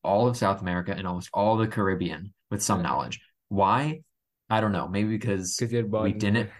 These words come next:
Speaker 2: <laughs>
Speaker 1: we were, we didn't partake in too much colonial expansion. So, like, they're like, "Okay, we'll give you the knowledge of the, the, where Spain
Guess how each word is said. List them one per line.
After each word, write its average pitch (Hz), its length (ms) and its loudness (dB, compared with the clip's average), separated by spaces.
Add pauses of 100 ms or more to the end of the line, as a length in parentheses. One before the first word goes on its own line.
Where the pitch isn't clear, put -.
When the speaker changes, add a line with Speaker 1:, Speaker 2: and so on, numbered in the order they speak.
(200)
Speaker 2:
<laughs> - 300 -20
Speaker 1:
we 123 120 4
were, 120 240 4
we 113 120 0
didn't 107 280 -4
partake 101 520 -4
in 90 160 -6
too 110 240 -6
much 135 260 -2
colonial 135 420 -6
expansion. 135 500 -6
So, 87 200 2
like, 87 160 4
they're 90 140 4
like, - 140 4
"Okay, - 220 2
we'll 110 140 4
give 127 180 6
you 120 60 6
the 117 80 4
knowledge 104 260 4
of 95 100 -2
the, 101 80 -6
the, 104 420 -4
where 104 220 0
Spain 95 580 -2